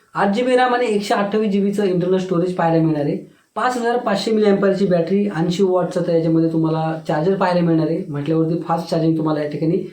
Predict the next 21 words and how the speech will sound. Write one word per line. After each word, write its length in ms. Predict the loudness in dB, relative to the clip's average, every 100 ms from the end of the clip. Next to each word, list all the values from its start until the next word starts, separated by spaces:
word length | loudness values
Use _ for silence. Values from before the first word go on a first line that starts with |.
| -18 -20 -4
पाहायला 260 | 0 2 4
मिळणार 200 | 2 2
आहे. 360 | 0 -2 -10 -6
अँटी 280 | -2 0 -2
शेक 240 | 0 0
ओआयच्या 460 | 2 2 2 0 0
कॅमेऱ्यामध्ये, 640 | 0 2 2 2 2 0
पन्नास 300 | 0 0 2
मेगापिक्सेलच्या 580 | 2 2 0 -2 -2 0
कॅमेऱ्यामध्ये 500 | 0 0 0 0 0
ऑप्शन 380 | -2 -2 -2 -2
तुम्हाला 240 | 0 0
या 120 | -2 -4 -6 -18 -14 -2
OnePlus 340 | 0 2 2
Nord 220 | 4 2
सी 260 | 2 0 0
फोर 200 | 0 0
Liteमध्ये 400 | 0 0 0 0
पाहायला 380 | -2 -2 0 0
मिळणार 220 | 0 -2
आहे. 240 | -6 -14